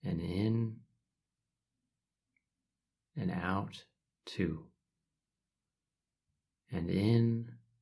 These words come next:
and out, three. Continue that up to fifty. And once again, you, you may still be on the first set repeating that, and that's fine.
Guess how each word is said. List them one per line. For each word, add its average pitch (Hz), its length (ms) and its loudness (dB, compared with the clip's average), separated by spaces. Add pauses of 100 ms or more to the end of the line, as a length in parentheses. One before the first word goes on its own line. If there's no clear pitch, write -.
(1300)
and 90 180 -2
out, 95 500 -2 (800)
three. 80 480 -6 (1900)
Continue 98 400 -2
that 92 340 0 (520)
up - 120 -4
to 95 100 -4
fifty. - 580 -8 (280)
And 92 140 -2
once 95 200 0
again, 101 320 0
you, 95 200 0
you 101 100 0
may 101 140 2
still 110 260 2
be 104 120 4
on 101 120 2
the 101 80 0
first 98 340 -2
set 90 240 2
repeating 92 420 0
that, 90 220 -2
and 90 80 -2
that's 92 180 -2
fine. 87 480 -2